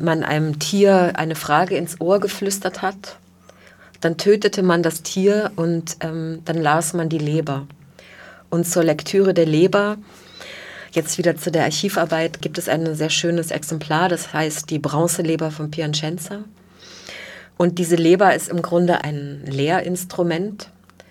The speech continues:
für die Leberleser, die sogenannten Haruspizien. Und in diese Schafleber ist die, ähm, sind die sechzehn Gottheiten der Etrusker eingezeichnet. Und es gibt auch verschiedene Leserichtungen. Und daraus entstand, also mit einerseits der Faszination und meinem Interesse für Organe,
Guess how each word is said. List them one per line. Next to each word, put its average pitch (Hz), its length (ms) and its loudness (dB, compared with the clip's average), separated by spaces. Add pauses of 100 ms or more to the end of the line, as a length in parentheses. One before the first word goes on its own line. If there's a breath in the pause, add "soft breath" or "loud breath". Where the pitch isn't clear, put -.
(140 loud breath)
für 190 240 0
die 170 120 2
Leberleser, 160 1000 2
die 160 220 -6
sogenannten 151 520 -6
Haruspizien. 196 920 -6 (720 loud breath)
Und 185 200 2
in 185 160 6
diese 180 240 2
Schafleber 190 840 4
ist - 300 -4
die, 170 240 4 (140)
ähm, 160 240 -4
sind 170 240 0
die 175 60 2
sechzehn 175 520 0
Gottheiten 165 600 -2
der 156 180 -4
Etrusker 175 520 -2
eingezeichnet. 139 920 -6 (960 loud breath)
Und 170 140 2
es 175 120 -2
gibt 196 200 2
auch 180 60 2
verschiedene 185 480 4
Leserichtungen. 165 840 2
Und 147 160 -2
daraus 165 400 0
entstand, 190 680 2
also 160 220 -2
mit 160 400 -4
einerseits 175 500 0
der 160 100 -4
Faszination 175 840 -2
und 180 100 0
meinem 160 220 -2
Interesse - 460 -2
für 143 200 -2
Organe, 147 500 -2